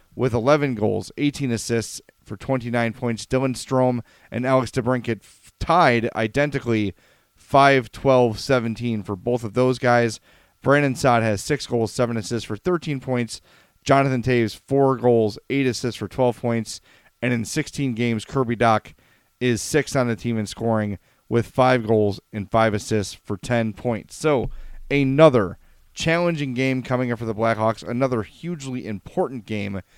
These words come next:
coming up for the Blackhawks on Saturday night. The Dallas Stars are red hot. And they are the team the Blackhawks play the next two games against, Saturday night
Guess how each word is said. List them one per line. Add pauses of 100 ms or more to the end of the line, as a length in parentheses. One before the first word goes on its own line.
(300)
coming
up
for
the
Blackhawks
on
Saturday (280)
night. (800)
The
Dallas
Stars
are
red
hot. (540)
And
they
are
the
team
the
Blackhawks
play (880)
the
next
two
games
against, (100)
Saturday
night